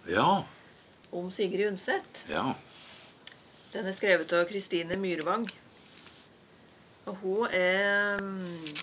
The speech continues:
Speaker 2: historiker, forfatter og kritiker. Så var hun i gang med å, å jobbe med tema kontor
Speaker 1: Ja.
Speaker 2: rundt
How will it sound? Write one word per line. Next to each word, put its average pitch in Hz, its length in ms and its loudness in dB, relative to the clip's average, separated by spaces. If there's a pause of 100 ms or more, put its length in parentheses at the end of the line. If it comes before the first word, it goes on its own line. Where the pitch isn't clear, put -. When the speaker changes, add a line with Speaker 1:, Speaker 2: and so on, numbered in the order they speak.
(560)
Speaker 2:
historiker, 190 840 0
forfatter 196 680 -4
og 165 260 -2
kritiker. 120 540 -6 (1200)
Så 214 160 -4
var 190 260 4
hun 180 200 0
i 202 80 2
gang 170 300 -2
med 185 160 -2
å, 185 140 0 (260)
å 180 160 0
jobbe 175 260 0
med 180 180 -4
tema 190 720 -4
kontor 240 500 -2 (420)
Speaker 1:
Ja. 101 180 0
Speaker 2:
rundt 185 320 -2